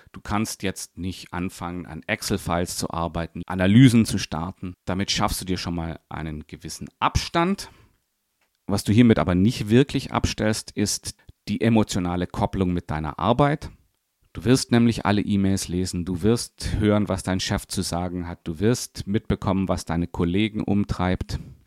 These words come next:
Und das kann dich emotional im Griff der Arbeit behalten.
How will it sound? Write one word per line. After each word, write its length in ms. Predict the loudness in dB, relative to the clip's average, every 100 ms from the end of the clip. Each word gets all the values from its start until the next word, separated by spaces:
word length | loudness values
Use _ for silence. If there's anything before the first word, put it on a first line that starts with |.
| _ _ _ _ _ _ _ -20 -8
Und 100 | -4
das 140 | -4
kann 220 | 0 2 2
dich 220 | 0 -2
emotional 640 | -2 -2 -2 -2 -2 -4
im 200 | -4 -6
Griff 320 | -2 -2 -2
der 220 | -4 -4 -2
Arbeit 360 | 0 0 0
behalten. 600 | -4 -4 -8 -6 -6 -6